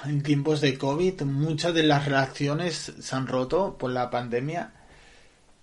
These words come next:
eh, porque a nivel social, psicosocial,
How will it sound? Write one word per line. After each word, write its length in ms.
eh, 560
porque 1400
a 140
nivel 1040
social, 1000
psicosocial, 1000